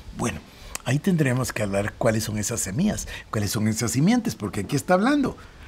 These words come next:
que la primera vez nacimos de simiente corruptible, pero la segunda nacimos de simiente incorruptible. Hoy le voy a mostrar a usted una cosa maravillosa,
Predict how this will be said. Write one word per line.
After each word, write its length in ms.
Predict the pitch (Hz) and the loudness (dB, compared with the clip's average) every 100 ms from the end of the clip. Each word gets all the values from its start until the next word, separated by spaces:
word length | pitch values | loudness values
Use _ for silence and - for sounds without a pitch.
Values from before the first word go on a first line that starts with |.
| - - | -14 -4
que 80 | |
la 160 | 110 - | 0 4
primera 340 | 131 143 160 | 6 8 8
vez 160 | 165 202 | 8 10
nacimos 420 | 208 143 147 151 | 10 8 6 4
de 120 | 127 | 2
simiente 360 | 110 123 147 135 | 2 2 2 2
corruptible, 580 | 120 120 104 220 220 151 | 0 0 0 2 2 0
pero 200 | - 117 | -2 2
la 120 | 113 | 2
segunda 500 | 110 117 175 233 - - - - | 2 2 4 4 2 0 -12 -6
nacimos 420 | 107 - 143 156 | -4 2 4 4
de 100 | 113 | 2
simiente 640 | 104 117 104 135 170 - - - | -2 -2 -2 2 2 0 -6 4
incorruptible. 1120 | 214 196 175 - 175 139 - - 90 78 - - - - - | 6 6 2 2 4 2 -2 -6 -6 -6 -12 -16 -18 -14 4
Hoy 140 | 220 | 6
le 80 | 214 | 8
voy 100 | 175 | 8
a 60 | |
mostrar 340 | 156 123 139 151 | 6 2 4 4
a 40 | |
usted 180 | 135 147 | 4 2
una 120 | 143 | 2
cosa 200 | 143 139 | 2 2
maravillosa, 580 | 139 110 90 127 160 107 | 4 2 0 0 0 -2